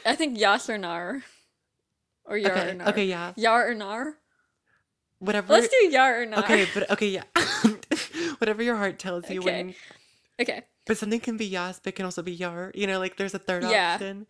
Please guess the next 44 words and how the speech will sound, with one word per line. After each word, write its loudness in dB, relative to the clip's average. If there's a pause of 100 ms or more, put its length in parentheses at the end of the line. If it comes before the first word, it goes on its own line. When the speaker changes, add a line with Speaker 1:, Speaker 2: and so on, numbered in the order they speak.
(160)
Speaker 1:
<laughs> -6
Yeah. 8
Speaker 2:
<laughs> 4
I'm, 6
like, 2
losing 0
Speaker 1:
It 0
can 6
be 4
Speaker 2:
brain 0
cells. 8
I'm 8
Speaker 1:
yes, -6
Speaker 2:
so -2
sorry. -2
Speaker 1:
yes, 2
yar, 0
and -8
nar. -8 (260)
Yar 0
is -4
when -4
you -4
don't -6
really -8
know. -16 (760)
Yar 4
is 2
when 0
you 2
don't 0
really 6
Speaker 2:
Okay, 2
I 4
think 2
we 0
Speaker 1:
nar. 0
Speaker 2:
should -4
just -6
get -6
started. -4
<laughs> -4
Speaker 1:
Okay, 2
so 4